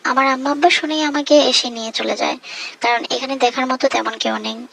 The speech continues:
আমি বাবার বাড়িতে থাকতে শুরু করলাম। ছোট ভাই বোন সবার পড়ালেখার দায়িত্ব আমার উপরেই আসলো। পরিবার এখন খুব বড় একটা পরিবার, খরচটাও বেশি। স্বামী কখনো টাকার হিসাব করেনি। যখন যা বলেছি তাই করে দিয়েছে। আমার স্বামী ওই সময় একটা জমি কেনার জন্য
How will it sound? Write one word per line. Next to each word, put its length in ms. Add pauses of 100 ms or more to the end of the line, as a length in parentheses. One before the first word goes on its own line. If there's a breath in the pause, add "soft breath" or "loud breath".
আমি 220
বাবার 280
বাড়িতে 300
থাকতে 320
শুরু 240
করলাম। 360
ছোট 260
ভাই 260
বোন 160
সবার 340
পড়ালেখার 500
দায়িত্ব 400
আমার 280
উপরেই 340
আসলো। 280 (540 loud breath)
পরিবার 300
এখন 240
খুব 300
বড় 260
একটা 200
পরিবার, 420
খরচটাও 540
বেশি। 280
স্বামী 320
কখনো 340
টাকার 240
হিসাব 320
করেনি। 340 (540 loud breath)
যখন 320
যা 200
বলেছি 340
তাই 220
করে 260
দিয়েছে। 400 (500 loud breath)
আমার 180
স্বামী 300
ওই 100
সময় 260
একটা 260
জমি 260
কেনার 240
জন্য 240